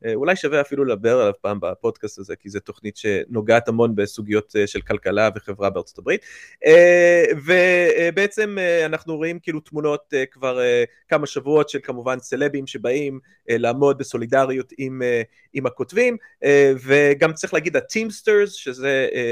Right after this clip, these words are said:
אה, אולי אחד האיגודים היחידים שעוד נותרו עם קצת כוח בארצות הברית, איגוד, אה, נהגי המשאיות, שהם, אה, אה, תומכים, אה, בסולידריות עם השופטים האלה, ולא מאפשרים בעצם, אה, למשאיות של איגודי הטימסטרס, אה, להיכנס לסטודיוס, אה, כלומר, הם, אה,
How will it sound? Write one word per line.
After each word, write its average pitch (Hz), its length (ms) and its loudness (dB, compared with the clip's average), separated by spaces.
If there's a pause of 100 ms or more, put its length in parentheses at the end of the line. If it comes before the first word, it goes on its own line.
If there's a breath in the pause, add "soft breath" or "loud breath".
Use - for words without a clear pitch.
(120)
אה, 117 240 0
אולי 131 500 0
אחד 143 280 -4
האיגודים 131 380 -6
היחידים 131 440 -8
שעוד 110 220 -8
נותרו 143 360 -2
עם 113 100 -4
קצת - 220 -16
כוח 139 320 0
בארצות 120 240 -2
הברית, 139 320 -6
איגוד, 127 320 -6
אה, 127 140 4 (320 loud breath)
נהגי 123 280 0
המשאיות, 156 540 0
שהם, 139 360 -6
אה, 123 160 -4 (360)
אה, 113 100 -4 (100)
תומכים, 165 540 -2 (280)
אה, 131 140 -2
בסולידריות 143 760 0
עם 151 160 -6
השופטים 139 460 -6
האלה, 135 340 -2
ולא 123 380 0
מאפשרים 127 540 -6
בעצם, 113 380 -4 (340)
אה, 117 140 0
למשאיות 127 640 0
של 127 260 -6
איגודי 120 380 -2
הטימסטרס, 120 640 -6
אה, 113 220 -2
להיכנס 123 380 -4
לסטודיוס, 120 600 -4
אה, 98 100 -4
כלומר, 113 300 -6
הם, 120 220 0
אה, 113 120 0